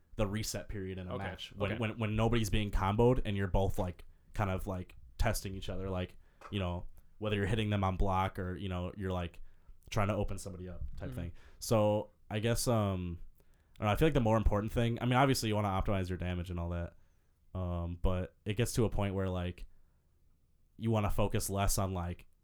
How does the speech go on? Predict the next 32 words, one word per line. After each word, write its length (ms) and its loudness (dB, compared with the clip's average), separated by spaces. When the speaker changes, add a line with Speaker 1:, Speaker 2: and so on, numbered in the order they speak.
Speaker 1:
your 140 -2
combos, 720 0
t-, 140 -18
oh, 220 -2
it, 240 -4
even 240 -4
though 100 0
that 80 -2
sounds 280 0
weird, 220 2
but 120 2
you 80 0
wanna 160 0
focus 360 -2
a 40 -4
lot 300 -6
more 200 -4
on, 180 -4
like, 300 -8
knowing, 560 0
like, 220 -2
like, 180 0
reading 400 0
the 100 -2
player 300 -2
you're 140 -6
playing, 300 -6
like, 280 -4
like, 200 -2
noticing 420 -2
their 100 -4
habits, 580 -4